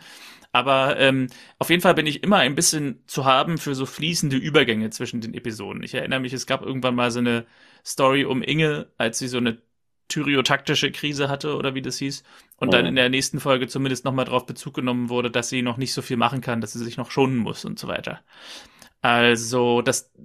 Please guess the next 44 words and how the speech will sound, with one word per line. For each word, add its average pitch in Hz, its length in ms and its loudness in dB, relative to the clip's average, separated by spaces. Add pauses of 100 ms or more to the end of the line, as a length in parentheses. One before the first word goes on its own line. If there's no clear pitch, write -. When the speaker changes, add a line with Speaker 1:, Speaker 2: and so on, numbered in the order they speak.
(120)
Speaker 1:
das, - 300 0
dafür 139 320 2
bin 151 140 4
ich 139 60 0
immer 147 200 4
zu 127 160 -4
haben 147 280 4
und 135 120 0
das 127 160 -4
ist 147 120 -4
für 147 100 -2
mich 131 200 -6
angenehmer 131 460 0
als 117 300 -2
irgendwie 123 340 -2
so 117 120 -2
eine 117 180 2
Figur 135 420 -2
der 120 180 4
Woche-Episode, 113 1120 -2
die 135 160 -8
dann 113 140 -2
in 117 80 -6
der 120 100 -2
nächsten 123 280 -6
Woche 120 220 -4
keine, 117 560 -4
keine 113 220 -8
Rolle 113 200 -2
mehr - 140 -10
spielt. - 320 -10
Also 180 160 4
alles 196 240 4
in 196 80 0
allem 185 320 2 (480)
würde 147 180 -4
ich 151 60 -6
sagen, 156 220 2
gelungener 156 440 0
Start 139 340 2
in 180 80 -4
eine 143 160 -4
neue 143 200 -2
Staffel. 214 420 -2